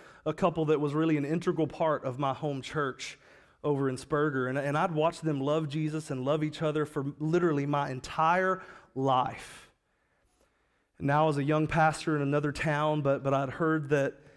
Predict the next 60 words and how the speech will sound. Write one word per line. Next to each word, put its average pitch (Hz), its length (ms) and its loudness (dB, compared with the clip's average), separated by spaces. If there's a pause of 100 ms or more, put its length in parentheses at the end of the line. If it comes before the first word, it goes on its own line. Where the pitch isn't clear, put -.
(140)
his 127 180 -2
wife 147 340 2
had 143 140 -2
died, 143 360 4
and 131 180 0
one 143 120 0
of 135 80 -2
the 123 40 -8
sons 151 480 0
had 139 140 -2
reached 147 260 -2
out 143 200 2
and 143 80 -10
said, 139 120 -2
"Hey, 185 120 2
you, 180 260 -4
you 190 140 -4
should 180 180 -4
come 165 220 -2
by 151 240 2
and 131 100 -4
see 139 400 -4
Dad." 135 540 -2
So 127 300 -2 (380)
I 147 120 2
did, 147 420 4
and 127 140 0
the 127 60 -2
family 165 380 2
was 147 160 -2
gathered 156 460 2
there 160 180 4
at 151 120 -2
their 139 80 0
house, 170 400 -2
and 147 80 0
I 139 60 0
remember 151 280 -2
pulling 175 320 0
up 170 140 -2
in 160 40 -6
my 139 120 -2
car, 175 380 0
and 151 100 -2
as 143 100 -2
I 147 140 2 (260)
took 214 160 0
that 196 180 6
walk 175 380 2
from, 156 200 -4
like, 147 180 -4
the 156 80 -6
car 175 400 2
to 170 60 2
the 151 60 0
front 151 280 -4
door, 156 260 2
I 147 40 4
remember 160 260 0
thinking, 147 380 -4